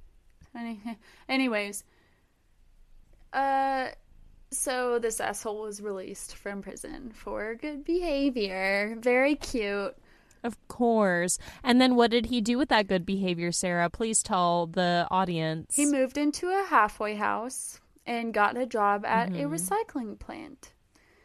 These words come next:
Speaker 1: And although he was doing this out of, you know, like, uh, what's required of you when you're <laughs> released from prison,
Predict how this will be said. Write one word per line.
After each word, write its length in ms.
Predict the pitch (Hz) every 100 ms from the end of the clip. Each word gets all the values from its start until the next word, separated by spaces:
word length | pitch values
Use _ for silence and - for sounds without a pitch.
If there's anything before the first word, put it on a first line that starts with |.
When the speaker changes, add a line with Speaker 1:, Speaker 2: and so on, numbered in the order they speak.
| _ _ _ _ _ _
Speaker 1:
And 300 | - 269 269
although 380 | 277 262 269 285
he 280 | 285 294 277
was 220 | 277 233
doing 340 | 240 214 233
this 380 | 254 392 392 - -
out 340 | 214 214 - -
of, 840 | 214 214 214 214 208 208 - -
you 180 | 240 233
know, 360 | 226 208 220 220
like, 480 | 208 208 202 - - _ -
uh, 300 | - 208 202
what's 380 | 196 196 202 -
required 520 | 220 208 190 196 208
of 120 | 220 226
you 240 | 240 294
when 120 | 247
you're 120 | 214 233
<laughs> 140 | 240
released 300 | 220 226 -
from 180 | 226 214
prison, 520 | 214 208 247 302